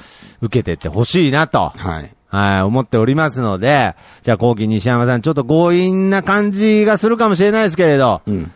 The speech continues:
Speaker 1: ちょっと、えー、コンビニ店員と関係を持ちたくない病ということで、
Speaker 2: うん。
Speaker 1: はい、えー、診断されましたので、
Speaker 2: うん。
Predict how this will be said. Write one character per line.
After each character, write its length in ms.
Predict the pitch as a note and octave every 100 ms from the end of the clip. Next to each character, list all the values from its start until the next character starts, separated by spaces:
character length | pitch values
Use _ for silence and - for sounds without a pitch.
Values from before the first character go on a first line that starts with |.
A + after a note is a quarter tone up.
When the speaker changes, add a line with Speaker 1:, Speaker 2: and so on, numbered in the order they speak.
| -
Speaker 1:
ち 60 |
ょ 20 | A#2
っ 40 |
と、 240 | A2 F#2+ G2
え 320 | G2 F#2+ F2+
ー、 20 |
コ 120 | F2 F#2+
ン 80 |
ビ 60 | F#2+
ニ 80 | F#2
店 200 | B2 A#2+
員 100 | A2+
と 120 | C#3
関 240 | A#2+ A2+
係 80 | A2
を 60 | G#2
持 120 | G#2
ち 100 | -
た 140 | A#2+
く 100 | G#2
な 160 | G2+ A2
い 100 | A#2
病 240 | A#2+ B2+ B2+
と 120 | G#2+
い 20 |
う 60 | E2+
こ 120 | F2
と 200 | D#2 C#2
で、 200 | C2 -
Speaker 2:
う 60 | A2
ん。 200 | F#2 C2+ _ _ _
Speaker 1:
は 360 | G2 G2 F#2+ F2
い、 60 | D2+
え 1400 | D#2+ D#2+ D#2 D#2 D2+ D2 C#2+ C2 B1 A#1+ A#1 G1+ G1+ G#1
ー、 20 |
診 220 | - F#2
断 220 | F2 F2+
さ 120 | E2+ F#2
れ 120 | G#2
ま 140 | B2+
し 60 | -
た 140 | G#2
の 160 | E2+ D2
で、 240 | C2+ B1 -
Speaker 2:
う 60 |
ん。 120 | D2+